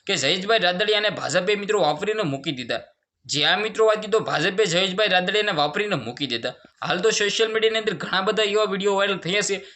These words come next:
જે વીડિયો સાંભળીને તમે પણ મિત્રો ચોંકી જશો. શું મિત્રો વાત કીધો, જયેશભાઈ રાદડિયા છે એ આવનારા ટાઈમની અંદર ભાજપ છોડી શકે છે? બે હજાર ને સત્યાવીસની અંદર સૌથી મોટી મુખ્યમંત્રીની ચૂંટણી થવાની છે, જેમની અંદર મિત્રો વાત કીધો, શું મિત્રો વાત કીધો,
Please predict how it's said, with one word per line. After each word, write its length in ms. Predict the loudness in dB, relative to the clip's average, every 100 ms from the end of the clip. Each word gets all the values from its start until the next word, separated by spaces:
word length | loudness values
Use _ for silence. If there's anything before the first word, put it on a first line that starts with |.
| -4
જે 100 | -2 0
વીડિયો 220 | 2 2
સાંભળીને 360 | 2 0 0 0 -2
તમે 180 | -2 0
પણ 140 | 0 0
મિત્રો 180 | -2 -2
ચોંકી 280 | -4 -6 -6
જશો. 220 | -8 -8 -12 _ _ -6
શું 140 | -2 0
મિત્રો 260 | 2 4 6
વાત 140 | 4
કીધો, 180 | 2 0 2
જયેશભાઈ 380 | 2 2 2 2
રાદડિયા 340 | 2 4 2 2
છે 120 | 2
એ 20 | 2
આવનારા 300 | 2 0 0
ટાઈમની 260 | -2 -2
અંદર 140 | -2 -2 0
ભાજપ 260 | 0 -2
છોડી 220 | 0 0 0
શકે 220 | 0 0
છે? 80 | -2 -4 -12 _
બે 140 | 2 4
હજાર 280 | 4 2 2
ને 80 | 0
સત્યાવીસની 540 | -2 0 0 0 -2 0
અંદર 160 | 0 0
સૌથી 340 | -2 -2 -4 -2
મોટી 260 | -2 0 -2 -2
મુખ્યમંત્રીની 800 | -4 -2 -2 -2 0 -2 -2 -4
ચૂંટણી 320 | -4 -6 -4
થવાની 300 | -4 -4 -4 -8
છે, 100 | -12 -16 -8 -4
જેમની 360 | -2 0 0 0
અંદર 120 | 0 0
મિત્રો 220 | 2 2
વાત 120 | 2
કીધો, 180 | 0 -2 -2
શું 180 | 0 0
મિત્રો 180 | 2 2
વાત 140 | 2 0
કીધો, 160 | 0